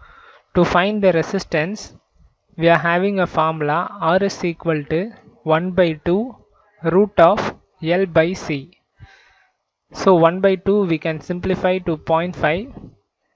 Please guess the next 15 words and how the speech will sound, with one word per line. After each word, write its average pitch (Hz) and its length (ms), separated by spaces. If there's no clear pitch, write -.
into 185 340
root 190 320
of 175 420
here 190 320
L 175 360
by 165 260
C. 156 460
Here 151 360
L 190 160
is 208 180
inductance 165 600
and 156 200
C 170 220
is 175 120
capacitance. 160 800